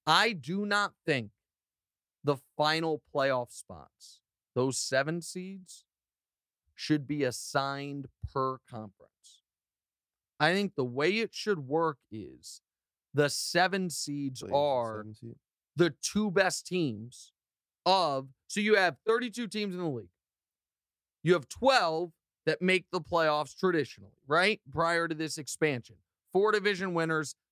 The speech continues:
Speaker 1: top two wild cards in each conference, A F C and N F C. Of the other twenty teams, I think the seven seed should be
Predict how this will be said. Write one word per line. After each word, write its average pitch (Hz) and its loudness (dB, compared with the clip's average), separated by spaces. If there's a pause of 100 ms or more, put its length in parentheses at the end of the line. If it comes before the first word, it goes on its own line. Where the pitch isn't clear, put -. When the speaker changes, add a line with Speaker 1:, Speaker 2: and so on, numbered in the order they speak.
Speaker 1:
top 175 4
two 190 -2
wild 151 2
cards 143 -2 (340)
in 147 2
each 151 -4
conference, 113 -6
A 147 2
F 131 -4
C 139 -8
and 135 -6
N 123 -4
F 110 -12
C. - -18 (880)
Of 165 4
the 160 -4
other 208 4
twenty 220 -6
teams, 160 -4 (960)
I 214 4
think 170 2 (120)
the 156 -2
seven 196 0
seed 127 -8
should 196 0
be 135 -6